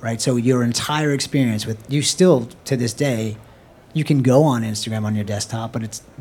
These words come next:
not nearly as good as your mobile version. So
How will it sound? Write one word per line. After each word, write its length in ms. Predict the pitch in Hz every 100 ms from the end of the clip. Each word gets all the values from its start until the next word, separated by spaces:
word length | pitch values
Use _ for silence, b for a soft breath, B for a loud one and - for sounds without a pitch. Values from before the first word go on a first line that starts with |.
| 110
not 380 | 120 117 110 -
nearly 400 | 120 120 120 117
as 100 | 113
good 200 | 110 113
as 280 | 110 110 110
your 120 | 117 113
mobile 280 | 127 156 101
version. 340 | 95 90 92
So 360 | - 135 120 113